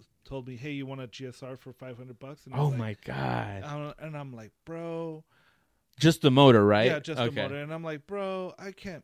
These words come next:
Speaker 1: make five hundred bucks." <laughs>
Speaker 2: <laughs>
Speaker 1: The hell? Luckily,
Speaker 2: <laughs> Yeah.
Speaker 1: po-, poverty kept me, uh,
Speaker 2: Kept you on the safe side of the law.
Speaker 1: <laughs>
Speaker 2: Wow. Okay.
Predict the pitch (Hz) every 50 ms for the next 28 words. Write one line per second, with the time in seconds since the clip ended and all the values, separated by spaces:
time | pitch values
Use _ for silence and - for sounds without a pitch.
0 | _ 104 117 131 127 113 95 _ _ - 131 123 113 - 131 127 127 110 - 139
1 | 135 104 - - - - - - 359 - - 480 466 - - 508 440 - - -
2 | - 539 740 719 698 - - - - - 427 - - - - - 381 - - 381
3 | - - - - - - - - - - - - - - - - 262 233 208 185
4 | - - - - - 262 285 311 285 - - 196 - - - 262 240 - 285 277
5 | 254 220 - 208 233 233 233 - - - 147 - 170 180 190 196 196 190 180 180
6 | 151 - 185 190 - 180 175 165 160 160 - 175 160 156 151 147 143 143 147 120
7 | 160 160 156 - 165 160 156 151 151 147 139 135 127 - - 147 151 135 127 -
8 | 156 143 147 147 147 147 143 143 147 147 156 170 165 165 - - - - - -
9 | _ - - - _ 294 262 - - - - _ _ _ _ _ - - _ -
10 | 247 - - - 208 196 _ _ - 269 302 - 277 285 285 277 226 - 143 139
11 | 139 139 147 143 156 160 156 156 151 147 135 123 113 107 104 98 104 - - -
12 | 135 175 - - 160 139 131 135 156 160 151